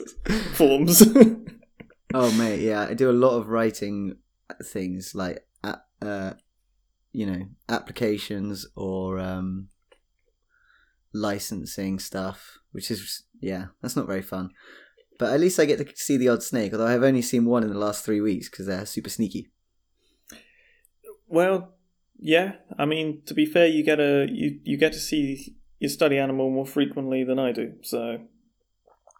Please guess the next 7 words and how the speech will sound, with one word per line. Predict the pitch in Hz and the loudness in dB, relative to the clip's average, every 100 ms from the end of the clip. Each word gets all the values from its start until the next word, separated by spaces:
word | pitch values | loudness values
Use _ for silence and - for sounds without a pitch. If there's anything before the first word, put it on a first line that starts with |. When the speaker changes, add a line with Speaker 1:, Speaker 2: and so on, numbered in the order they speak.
| _ _ _ _ - - - _ _ _ _ _ - - | _ _ _ _ -16 -16 -16 _ _ _ _ _ -12 4
Speaker 1:
Yeah, | 139 | 6
I | 131 | 8
am | 139 | 6
lucky | 123 120 | 4 2
in | 101 | -2
that | 98 92 | -2 -4
regard. | 92 90 | -4 -6